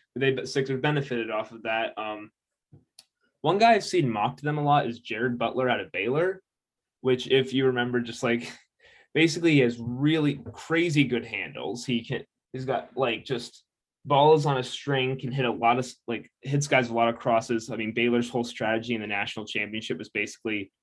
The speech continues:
get Gonzaga's, like, get Corey Kispert and Drew Timme switched onto either, uh, J-, J-, uh, Jared Butler, MaCio Teague, or, um, Davion Mitchell, and then just go to work,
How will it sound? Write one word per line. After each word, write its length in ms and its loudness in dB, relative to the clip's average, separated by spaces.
get 320 2
Gonzaga's, 640 0
like, 160 -6
get 180 0
Corey 240 2
Kispert 340 -2
and 80 -2
Drew 180 0
Timme 300 -2
switched 400 -6
onto 200 -2
either, 500 -2
uh, 160 2
J-, 260 0
J-, 320 2
uh, 160 -2
Jared 380 0
Butler, 260 0
MaCio 640 -4
Teague, 400 -6
or, 180 -4
um, 280 -6
Davion 480 0
Mitchell, 300 -6
and 80 -10
then 80 -10
just 180 -12
go 120 -4
to 80 -8
work, 400 0